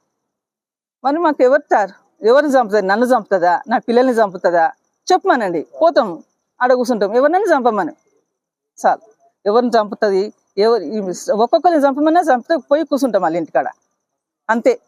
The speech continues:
మీరు మరి స-, సాయం చేస్తారా మాకు? ఎట్లా చేస్తారో మీ ఇష్టం సార్. మమ్మల్ని ముగ్గురు పోయి వాళ్ళ ఇంట్లో కూర్చోమన్నా కూర్చుంటాం, లేకుంటే ఇగో పోలీస్ స్టేషన్ కాడికి వచ్చి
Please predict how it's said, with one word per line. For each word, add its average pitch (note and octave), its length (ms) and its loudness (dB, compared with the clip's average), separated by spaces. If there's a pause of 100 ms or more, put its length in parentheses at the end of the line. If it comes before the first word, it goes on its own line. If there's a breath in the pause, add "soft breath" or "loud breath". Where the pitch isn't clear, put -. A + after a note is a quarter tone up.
(360)
మీరు C4+ 180 2
మరి B3+ 160 2
స-, F3+ 240 -2
సాయం G#3 460 0
చేస్తారా C4 360 2
మాకు? C4+ 400 -2 (1120)
ఎట్లా A#3 260 0
చేస్తారో A3+ 380 0
మీ A3+ 160 -2
ఇష్టం G3+ 320 -2
సార్. E3 240 0 (380)
మమ్మల్ని A3 340 -2
ముగ్గురు B3 320 0
పోయి D#4 120 2
వాళ్ళ D4+ 140 2
ఇంట్లో C4+ 160 0
కూర్చోమన్నా B3+ 400 0
కూర్చుంటాం, F#3 360 -4
లేకుంటే C4 300 -2
ఇగో A#3+ 160 0
పోలీస్ A#3+ 280 -2
స్టేషన్ A#3 240 -4
కాడికి A3 240 -2
వచ్చి E4 240 -6